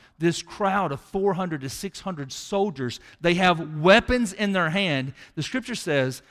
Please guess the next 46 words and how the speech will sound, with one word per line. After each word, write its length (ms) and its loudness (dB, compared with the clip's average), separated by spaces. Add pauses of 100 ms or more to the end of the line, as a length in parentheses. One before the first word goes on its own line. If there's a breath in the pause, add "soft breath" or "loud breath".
(120)
they 220 2
drew 500 0
back 600 0 (280 soft breath)
and 200 -4
fell 340 2
to 160 -8
the 80 -6
ground. 560 -6 (760 soft breath)
Now, 300 -4 (280)
many 300 0
different, 340 -4
and 100 -6
we've 140 -2
seen 280 -6
movies 360 -2
that 160 -18
kinda 200 -8
take 260 -10
our 60 -2
imagination 680 -4
away, 180 -4
church, 400 -6 (400 soft breath)
but 80 -6
many 240 0
people 320 -2
say 300 -2
that 160 -8
there 180 0
was, 260 0
when 140 -4
Jesus 320 -4
said 240 -4
this, 220 -4
there 100 -6
was 140 -6
like 160 -6
a 60 -4
rushing 580 -4
wind 520 -2 (260 soft breath)
that 220 -4 (240)
<laughs> 200 -10
blew 320 2
the 100 -2
people 280 -2
back, 380 0
right? 420 0